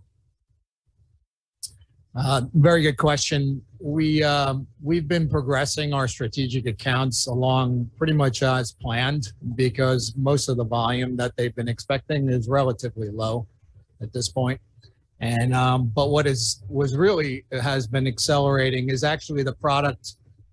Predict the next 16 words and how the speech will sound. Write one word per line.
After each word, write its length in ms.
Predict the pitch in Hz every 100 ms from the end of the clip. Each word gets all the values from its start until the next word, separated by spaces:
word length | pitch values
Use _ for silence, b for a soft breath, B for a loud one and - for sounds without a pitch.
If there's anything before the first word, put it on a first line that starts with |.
| -
out 200 | 147 165
of 120 | 156
the 260 | 139 131 120 - _ _
production 400 | 147 143 - 139
line, 240 | 123 123 120
out 100 | 117
of 100 | -
Fab 300 | 139 127 120
One, 340 | 123 135 123
has 160 | 120 117
been 320 | 131 127 117 104
very 200 | 143 143
high 200 | 131 127
quality 600 | - 127 120 120 117 117
and 100 | 110
very 240 | 123 123